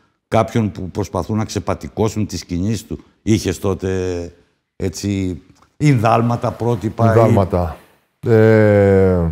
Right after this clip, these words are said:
Speaker 2: όπως βλέπω, έχει τη φέρει και το παπούτσι εδώ. Εμένα μου άρεσε ο Σακίλ, Τσιρικάς. Τον είχα δει σε ένα κολεγιακό παιχνίδι
Speaker 1: Τώρα αυτό δεν
Speaker 2: και
Speaker 1: είναι παπούτσι, είναι βαλίτσα.
Speaker 2: Αυτό είναι, ναι.
Speaker 1: Δηλαδή
Speaker 2: Αυτό
Speaker 1: είναι
Speaker 2: έλεγα πριν.
Speaker 1: N S S R,
Speaker 2: Μη σε πατήσει αυτός ο άνθρωπος, εντάξει. <laughs>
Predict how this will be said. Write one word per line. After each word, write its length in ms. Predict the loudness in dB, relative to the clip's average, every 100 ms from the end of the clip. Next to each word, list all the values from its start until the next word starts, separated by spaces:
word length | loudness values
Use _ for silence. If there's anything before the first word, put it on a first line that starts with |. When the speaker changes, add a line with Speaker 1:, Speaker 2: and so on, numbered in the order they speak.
| -6 _ _ _ -4
Speaker 2:
όπως 200 | -2 0
βλέπω, 200 | 2 2
έχει 100 | 2
τη 80 | 2
φέρει 120 | 0
και 60 | 2
το 60 |
παπούτσι 400 | 0 0 -2 0
εδώ. 160 | 0 0
Εμένα 220 | 0 2
μου 120 | 4
άρεσε 180 | 2 0
ο 40 |
Σακίλ, 420 | -4 -4 0 0 -2 _ _ _ _ _ _ -4
Τσιρικάς. 680 | -2 2 2 2 -2 -16 _
Τον 120 | 0
είχα 140 | 2 2
δει 60 |
σε 100 | 2
ένα 180 | 2 2
κολεγιακό 420 | 2 2 2 2
παιχνίδι 180 | 0 2
Speaker 1:
Τώρα 120 | 2
αυτό 120 | 4
δεν 100 | 6
Speaker 2:
και 60 | 6
Speaker 1:
είναι 100 | 4
παπούτσι, 220 | 2 0
είναι 100 | 0
βαλίτσα. 480 | 2 2 0 -6 -8
Speaker 2:
Αυτό 220 | -8 0
είναι, 140 | 2 2
ναι. 160 | 2
Speaker 1:
Δηλαδή 180 | 2 2
Speaker 2:
Αυτό 140 | 4 6
Speaker 1:
είναι 100 | 6
Speaker 2:
έλεγα 160 | 6 4
πριν. 80 | 4
Speaker 1:
N 20 |
S 140 | 2 0
S 220 | 2 2 2
R, 40 |
Speaker 2:
Μη 80 | 2
σε 100 | 2
πατήσει 360 | 2 2 2 0
αυτός 140 | 0
ο 80 | 2
άνθρωπος, 360 | 2 2 0 0
εντάξει. 420 | 0 0 -4
<laughs> 60 | -6